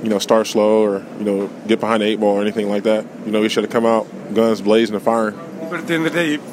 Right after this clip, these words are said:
Speaker 2: you win against the N F C East opponent and on the next week.
Speaker 1: Yeah.
Speaker 2: Takeaway, right?
Speaker 1: Yeah, you know, win's a win, but at the same time, man, um,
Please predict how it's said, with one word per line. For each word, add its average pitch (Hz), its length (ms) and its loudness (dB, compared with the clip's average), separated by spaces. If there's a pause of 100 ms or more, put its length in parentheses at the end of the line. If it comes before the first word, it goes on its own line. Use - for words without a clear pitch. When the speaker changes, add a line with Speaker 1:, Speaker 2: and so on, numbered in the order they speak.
Speaker 2:
you 147 160 -2
win 151 240 2
against 160 320 0
the 160 140 2
N 160 80 2
F 160 80 -2
C 156 200 -2
East 156 140 -4
opponent 180 420 0
and 147 220 0 (480)
on 147 160 2
the 151 80 2
next 151 160 2
week. 170 160 2 (600)
Speaker 1:
Yeah. 190 300 6
Speaker 2:
Takeaway, 139 320 -2
right? - 520 -12
Speaker 1:
Yeah, 196 380 8
you 165 80 2
know, 147 160 4
win's 147 260 2
a 139 40 0
win, 139 260 4
but 127 60 6
at 120 40 2
the 120 60 -2
same 127 260 2
time, 123 340 2
man, 123 320 2 (280)
um, 107 540 2